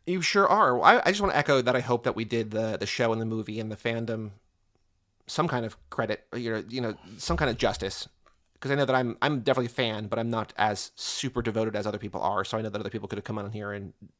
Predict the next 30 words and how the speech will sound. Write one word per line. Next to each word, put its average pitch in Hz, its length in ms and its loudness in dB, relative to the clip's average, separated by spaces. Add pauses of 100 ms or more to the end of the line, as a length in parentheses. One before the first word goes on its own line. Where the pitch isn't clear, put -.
(120)
spoken 131 380 0
much 127 160 2
more 131 120 2
eloquently 117 520 2
about, - 420 -6 (540)
you 113 80 -6
know, 107 40 -4
the 110 80 -4
world 107 260 -4
and 101 80 -6
everything, 101 280 -10
but 98 80 -6
I 107 40 -6
think 113 180 -8
we 107 40 -8
did 98 140 -8
a 98 140 -6
pretty 113 280 -4
okay 98 200 -8
job. 98 360 -6 (440)
Uh, 156 140 6
but 240 100 4
yeah, 262 80 4
Too - 160 -2
Fast, 175 240 4
Too 160 100 0
Forever 151 320 4
every 139 240 2
Tuesday. 139 480 -2
Tomorrow's 131 720 4